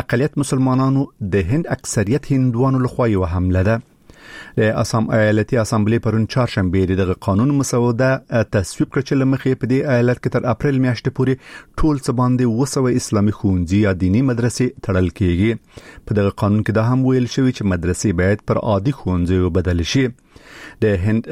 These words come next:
صدر اعظم نریندرا مودي تورن دی چې د هندو ملت پالو هغه ستراتیژي مخ ته وړي چې هدف یې د هند د دوه سوه میلیون مسلمانانو څنګ ته کول دي. د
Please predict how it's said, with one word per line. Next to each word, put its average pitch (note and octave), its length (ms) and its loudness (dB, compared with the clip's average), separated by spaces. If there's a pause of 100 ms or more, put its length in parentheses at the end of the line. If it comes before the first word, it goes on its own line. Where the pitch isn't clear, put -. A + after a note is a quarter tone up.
(100)
صدر G2+ 200 0
اعظم G#2 220 0
نریندرا G2 500 2
مودي G2 300 2
تورن A#2 280 2
دی C3+ 80 0
چې C3+ 140 -2 (380)
د G2 160 2
هندو G#2 300 2
ملت C3 200 0 (120)
پالو C3 340 2
هغه B2+ 200 0
ستراتیژي G#2 420 -2 (100)
مخ B2+ 140 -2
ته D3 100 0
وړي C#3 180 0
چې B2+ 140 -2
هدف B2+ 260 0
یې C#3 40 0 (380)
د F#2 140 0
هند C3+ 220 2
د A#2+ 340 0
دوه B2 120 2 (100)
سوه C3+ 240 2
میلیون C3 240 2 (100)
مسلمانانو F#2+ 680 0 (300)
څنګ F#2 140 0 (120)
ته G2+ 40 0 (100)
کول F#2 360 2
دي. B2+ 120 2 (1400)
د C3+ 100 4